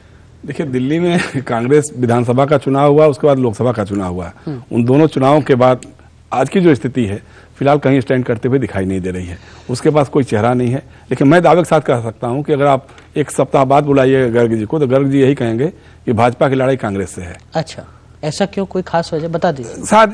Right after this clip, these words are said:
Speaker 1: इसलिए कि कांग्रेस का कोई जो, मतलब, जो आम आदमी पार्टी के पास जो वोट जाने वाला होगा,
Speaker 2: हाँ।
Speaker 1: हो सकता है कांग्रेस
Speaker 2: तीसरी
Speaker 1: का लौट
Speaker 2: शक्ति ये भी
Speaker 1: आएगा,
Speaker 2: उभार दे।
Speaker 1: कुछ तो थोड़ा इधर उधर हो जाएगा।
Speaker 2: ठीक है।
Speaker 1: क्योंकि अगर ऐसे हो जाएगा कि कांग्रेस को वोट ही नहीं मिला, कांग्रेस लड़ाई में नहीं है,
Speaker 2: हाँ।
Speaker 1: तो जाहिर सी बात है कि जो भी भाजपा का विरोधी वोट है,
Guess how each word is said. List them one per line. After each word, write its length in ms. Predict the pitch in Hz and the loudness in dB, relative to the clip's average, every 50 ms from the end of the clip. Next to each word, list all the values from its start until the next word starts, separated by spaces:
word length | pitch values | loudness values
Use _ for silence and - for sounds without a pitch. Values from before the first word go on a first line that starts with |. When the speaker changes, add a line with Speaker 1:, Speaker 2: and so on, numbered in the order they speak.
| - | -4
Speaker 1:
इसलिए 400 | 165 190 170 - 196 202 208 202 | -8 -8 -6 -2 0 2 2 2
कि 140 | 190 202 190 | 2 0 -4
कांग्रेस 400 | 175 - 160 165 170 180 185 - | -2 -2 0 0 2 2 0 0
का 200 | - - 190 175 | 0 0 0 0
कोई 220 | 160 151 - 180 175 | 0 2 0 0 0
जो, 260 | 151 147 160 147 - 131 | 0 -2 -2 -2 -4 -6
मतलब, 220 | 135 143 143 151 | -6 -2 0 0
जो 180 | 147 139 156 165 | 0 2 2 0
आम 280 | 170 - 131 135 147 160 | 0 0 -2 0 2 2
आदमी 220 | 160 156 165 170 | 2 2 2 2
पार्टी 280 | 160 165 151 143 143 165 | 2 2 0 0 0 0
के 60 | 156 | -2
पास 200 | 160 160 156 147 | 0 2 0 2
जो 120 | 143 156 151 | 2 2 2
वोट 140 | 143 139 | 2 0
जाने 220 | 139 143 135 139 139 | 0 0 0 0 0
वाला 220 | 131 127 127 123 | 0 0 0 0
होगा, 380 | 110 107 104 95 110 135 165 190 - | -2 -2 -4 -6 -6 -8 -8 -8 -4
Speaker 2:
हाँ। 200 | - 196 160 123 | -4 -4 -2 -2
Speaker 1:
हो 120 | 180 165 | -2 -2
सकता 240 | 156 185 - - 196 | -2 -2 -2 -2 -2
है 40 | 190 | 0
कांग्रेस 260 | - 170 170 180 175 | 0 0 0 0 2
Speaker 2:
तीसरी 280 | 220 233 190 185 254 240 | 2 4 4 4 2 2
Speaker 1:
का 120 | - 233 | 4 4
लौट 120 | - - 233 | 4 4 4
Speaker 2:
शक्ति 120 | 233 220 | 4 2
ये 60 | 226 | 4
भी 60 | 220 | 4
Speaker 1:
आएगा, 120 | 247 240 208 | 4 4 4
Speaker 2:
उभार 240 | 175 165 170 165 143 | 2 2 -2 -2 -4
दे। 120 | 117 - | -4 -8
Speaker 1:
कुछ 120 | 156 139 - | -10 -8 -4
तो 120 | 190 175 160 | -4 -4 -2
थोड़ा 200 | 151 151 170 170 | 0 0 2 2
इधर 140 | 160 160 | 4 4
उधर 200 | 165 165 160 160 | 4 4 4 2
हो 140 | 147 147 151 | 2 2 2
जाएगा। 280 | 156 151 143 131 131 135 - _ - | 2 2 0 -2 -6 -10 -14 _ -4
Speaker 2:
ठीक 100 | - 254 | -2 0
है। 60 | 240 | 0
Speaker 1:
क्योंकि 260 | - 160 175 170 180 | 2 2 0 2 2
अगर 120 | 180 175 180 | 4 4 4
ऐसे 240 | 170 156 147 - 202 | 4 4 4 4 4
हो 100 | 185 185 | 4 4
जाएगा 280 | 185 170 180 190 190 | 4 2 2 2 2
कि 100 | 175 185 | 0 -2
कांग्रेस 380 | 170 180 156 151 156 170 175 - | -4 -4 -4 -2 -2 -2 -2 0
को 220 | - 180 165 156 - - _ _ - | 0 -2 -2 -2 -6 -12 _ _ -10
वोट 220 | - - 151 139 | -4 -2 0 2
ही 80 | 175 196 | 2 2
नहीं 120 | 196 180 | 2 2
मिला, 200 | 185 180 175 175 | 2 2 2 0
कांग्रेस 300 | 160 165 160 170 180 180 165 | 0 0 0 0 0 0 0
लड़ाई 280 | 156 156 156 170 208 | 2 2 4 4 4
में 120 | 214 196 185 | 2 0 -2
नहीं 140 | 175 160 139 | -2 -2 -4
है, 140 | 135 156 - - - - | -4 -6 -10 -12 -10 -8
Speaker 2:
हाँ। 140 | 202 127 | -8 -6
Speaker 1:
तो 60 | 123 127 | -2 0
जाहिर 180 | 131 156 175 | 0 0 0
सी 120 | 160 175 175 | 0 0 0
बात 200 | 175 170 170 196 | 0 0 0 -2
है 60 | 180 | -4
कि 120 | - 185 | -4 -4
जो 140 | 160 160 170 | -2 0 0
भी 80 | 180 202 | 0 0
भाजपा 380 | 160 147 156 151 151 180 175 | 2 0 0 0 0 0 0
का 100 | 160 165 | 0 0
विरोधी 300 | 160 160 151 151 147 170 | 0 0 0 0 0 2
वोट 220 | 170 156 147 123 117 | 2 0 0 -2 -4
है, 140 | 143 - | -10 -12